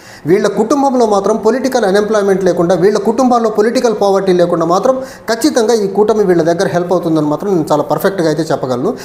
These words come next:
And ఈయన పవన్ కళ్యాణ్ గారు మాట్లాడుతూ చెప్పినటువంటి ఇంకో అంశం, చంద్రబాబు నాయుడు గారు పొద్దున్న లేచిన దగ్గర నుంచి నైట్ పడుకునే వరకు రాష్ట్రం కోసమే ఆలోచిస్తారు, అప్పుల్లో ఉన్నటువంటి రాష్ట్రాన్ని ప-, you know, పాలన పరంగా గాడిలో పెట్టే ప్రయత్నం చేస్తున్నారని చెప్పారు.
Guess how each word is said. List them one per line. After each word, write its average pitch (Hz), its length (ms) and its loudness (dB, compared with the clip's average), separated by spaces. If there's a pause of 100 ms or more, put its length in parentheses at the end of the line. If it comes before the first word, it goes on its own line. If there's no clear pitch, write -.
(240)
And 254 140 2
ఈయన 214 400 0 (140)
పవన్ 214 180 0
కళ్యాణ్ 208 260 2
గారు 180 100 2
మాట్లాడుతూ 170 360 0
చెప్పినటువంటి 170 600 0
ఇంకో 151 200 -2
అంశం, 156 240 -2
చంద్రబాబు 170 440 0
నాయుడు 147 160 -2
గారు 151 140 -2
పొద్దున్న 156 300 -2
లేచిన 151 240 0
దగ్గర 139 180 -2
నుంచి 175 180 -4
నైట్ 143 200 -4
పడుకునే 143 280 -4
వరకు 139 300 -2 (300)
రాష్ట్రం 185 400 0
కోసమే 180 320 0
ఆలోచిస్తారు, 156 640 0
అప్పుల్లో 196 380 0
ఉన్నటువంటి 170 480 0
రాష్ట్రాన్ని 156 420 -2
ప-, 139 100 -4
you 151 120 0
know, 160 120 -2
పాలన 165 320 0
పరంగా 160 320 -2
గాడిలో 156 360 0
పెట్టే 156 240 -2
ప్రయత్నం 143 400 -4
చేస్తున్నారని 139 400 -4
చెప్పారు. 123 340 -6